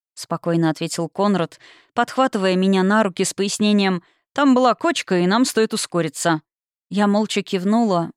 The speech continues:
больше не пытаясь иронизировать и настаивать на самостоятельности. В нос ударил запах прелой травы и влажного мха, будто... будто я снова оказалась у самого болота. По телу пробежала мелкая дрожь, а спину покрыла неприятная испарина.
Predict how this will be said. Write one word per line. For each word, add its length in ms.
больше 420
не 120
пытаясь 540
иронизировать 760
и 80
настаивать 640
на 80
самостоятельности. 1080
В 100
нос 240
ударил 360
запах 420
прелой 320
травы 440
и 40
влажного 480
мха, 320
будто... 540
будто 360
я 140
снова 480
оказалась 540
у 40
самого 440
болота. 640
По 120
телу 260
пробежала 520
мелкая 440
дрожь, 380
а 80
спину 400
покрыла 500
неприятная 640
испарина. 640